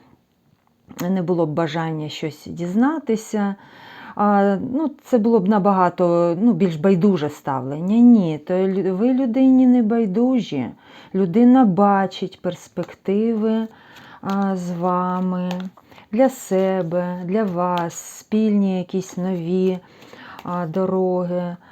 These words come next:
а, з вами. Так, тут, власне,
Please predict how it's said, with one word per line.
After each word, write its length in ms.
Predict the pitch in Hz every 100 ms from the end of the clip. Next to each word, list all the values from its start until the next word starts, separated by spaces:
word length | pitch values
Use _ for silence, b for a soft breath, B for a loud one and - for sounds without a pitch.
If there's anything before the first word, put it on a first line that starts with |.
| B B
а, 220 | 165 175
з 140 | 165 165
вами. 480 | 175 175 170 185 196 _ _ _ _ - -
Так, 420 | - 233 180 151 -
тут, 220 | 220 220
власне, 720 | 220 247 262 - 247 240 240